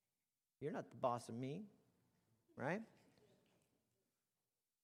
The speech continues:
"Do you mean to kill me as you killed the Egyptian?" Then Moses was afraid and thought, "Surely the thing is known." When Pharaoh heard of it, he sought to kill Moses.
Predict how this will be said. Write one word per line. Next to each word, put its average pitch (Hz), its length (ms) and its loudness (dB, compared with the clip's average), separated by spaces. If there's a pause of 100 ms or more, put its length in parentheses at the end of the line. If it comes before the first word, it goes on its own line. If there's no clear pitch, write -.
(680)
"Do 196 80 12
you 294 180 12
mean 320 220 12
to 269 40 8
kill 277 300 10
me 262 280 8
as 208 180 12
you 220 80 6
killed 226 300 12
the 202 120 10
Egyptian?" 226 480 8 (2000)
Then 123 160 2
Moses 135 420 4
was 110 100 -4
afraid 131 560 4 (720)
and 117 160 -2
thought, 123 240 8
"Surely 185 400 10
the 117 140 0
thing 170 260 6
is 117 100 0
known." 160 380 12 (4000)
When 143 160 4
Pharaoh 185 400 12
heard 196 240 12
of 170 80 12
it, 151 120 10
he 147 80 6
sought 175 300 10
to 131 60 -4
kill 185 220 6
Moses. 139 440 4